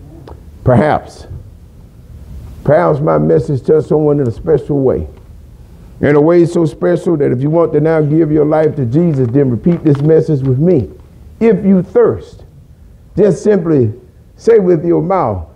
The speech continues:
"Jesus is Lord," and believe it in your heart that God raised him from the dead. Your thirst will be quenched with the spiritual water from our Lord and Savior,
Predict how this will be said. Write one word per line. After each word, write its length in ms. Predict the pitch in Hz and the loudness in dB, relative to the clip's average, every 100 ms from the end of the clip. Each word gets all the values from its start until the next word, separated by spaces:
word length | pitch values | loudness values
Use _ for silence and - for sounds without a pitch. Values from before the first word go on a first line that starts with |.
| - - | -16 -4
"Jesus 480 | 147 214 160 147 | -2 0 0 0
is 140 | 135 127 | 0 2
Lord," 400 | 160 202 165 135 | 2 4 2 2
and 120 | 127 | 0
believe 380 | 123 165 220 175 | 2 0 0 -2
it 80 | 160 | -2
in 140 | 151 | -2
your 120 | 131 | 0
heart 280 | 143 151 147 | 0 0 0
that 160 | 139 131 | 0 2
God 360 | 165 151 107 | 2 2 2
raised 540 | 120 240 269 262 202 220 | 2 2 2 0 -2 -2
him 140 | 214 | -2
from 180 | 226 226 | -2 0
the 80 | 202 | 0
dead. 460 | 170 151 95 85 - - - - - - - - | 2 2 0 -4 -8 -20 -20 -20 -20 -20 -20 -2
Your 200 | 120 127 | 0 0
thirst 640 | - 175 139 90 - - - - - - - - - | 0 2 2 0 -8 -20 -20 -20 -20 -20 -20 -20 -8
will 140 | - 120 | 0 2
be 160 | 123 | 2
quenched 520 | 123 143 104 - - - - - - - - - - - - - - - - - - - | 0 -2 -4 -6 -20 -20 -20 -20 -20 -20 -20 -20 -20 -20 -20 -20 -18 -16 -16 -18 -16 -6
with 140 | 117 - | -2 0
the 60 | |
spiritual 560 | - - 185 160 120 117 | -2 0 2 2 0 -2
water 440 | 104 107 95 65 67 - - - - - - - - - - | 0 0 0 -4 -10 -16 -20 -20 -20 -20 -20 -20 -20 -14 0
from 180 | 110 | 2
our 140 | 117 117 | 4 2
Lord 320 | 113 123 123 | 4 4 2
and 160 | 120 117 | 0 -2
Savior, 480 | 139 120 80 85 | 0 0 0 -6